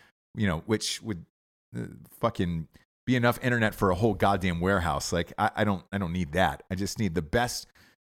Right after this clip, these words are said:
business internet for a house." And I said, they were like, "Well, what's the problem?" And I said, "I'm trying to watch Netflix on a T V upstairs, T V downstairs." "Oh, well, you can't.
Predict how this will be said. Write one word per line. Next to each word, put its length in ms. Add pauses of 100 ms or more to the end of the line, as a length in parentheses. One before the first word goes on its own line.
business 500
internet 380
for 540
a 60
house." 440 (600)
And 380
I 40
said, 340
they 200
were 120
like, 140
"Well, 80
what's 180
the 80
problem?" 340
And 80
I 60
said, 160
"I'm 160
trying 160
to 60
watch 280
Netflix 640
on 100
a 60
T 200
V 160
upstairs, 360
T 200
V 100
downstairs." 520 (280)
"Oh, 80
well, 80
you 100
can't. 460